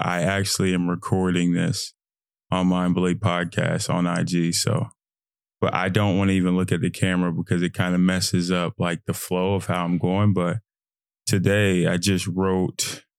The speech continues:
I say I don't wanna look at the camera, but I wrote this long passage on desperation.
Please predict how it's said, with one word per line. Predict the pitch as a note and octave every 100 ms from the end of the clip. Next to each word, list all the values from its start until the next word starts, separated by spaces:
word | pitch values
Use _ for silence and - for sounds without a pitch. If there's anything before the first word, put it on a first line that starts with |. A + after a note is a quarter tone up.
| _ _ _ _ _ _ _ -
I | F2
say | E2 F#2 F2+
I |
don't | E2+ E2+
wanna | E2+
look | E2+
at | E2+
the | E2
camera, | D#2 E2+ E2+
but | D#2+ D#2+ D#2+
I | F2
wrote | F#2 F#2+ -
this | F#2 -
long | F2+ F2+ F#2 F2+
passage | F#2 F#2 F2 F#2 F2 E2+
on | E2+ E2+
desperation. | F2 - - F2 F2+ F#2+ G2 F#2+